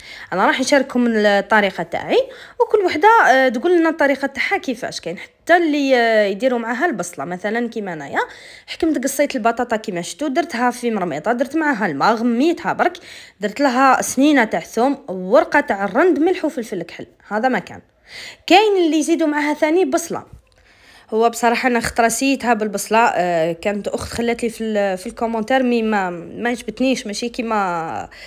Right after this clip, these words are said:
آه، سنينه تاع ثوم صغيره، وكاين حتى اللي ما يديرهاش. آه، انا لابيري اللي نديرها ماشي كيما اللي يديروها دارنا، هي طريقه اللي راح نديرها لكم، طريقه تاع، آه، اللي ح-، حليت عليها عينيا هكا ماما ديرها،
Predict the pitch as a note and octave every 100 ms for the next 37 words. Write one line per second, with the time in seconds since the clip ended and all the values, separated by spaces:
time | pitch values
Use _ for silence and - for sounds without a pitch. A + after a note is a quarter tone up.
0 | - - - - G#3 - C4+ C4+ C4+ C4
1 | C#4+ C4 G#3+ D4 D#4 D#4+ D#4+ D#4+ F#4 E4+
2 | D#4 - D#4 D#4 C#4+ G#3 F#3+ E3+ - G3
3 | F#3+ F#3 F3 E3+ - A#3 B3+ B3+ C4 B3+
4 | A#3 A#3+ A#3+ C4 C#4+ C4+ D4 C#4 D4+ D4
5 | C4+ A#3+ B3+ G#3+ F3 D3 G#2+ - - -
6 | - - - - G#3+ A3 B3 B3 C#4+ C4+
7 | - - _ _ _ - G3 A#3+ A#3 A#3
8 | A3+ A#3+ G#3+ G3+ G3 F#3 G#3+ A3+ A3+ A3+
9 | G#3+ G3 G3+ G3 F#3 F3+ G#3 C4 C4+ -
10 | F#4 F#4 F4+ D#4+ D#4+ D#4+ F#4 E4+ E4+ D#4+
11 | C#4+ C4 G3+ F3+ C4+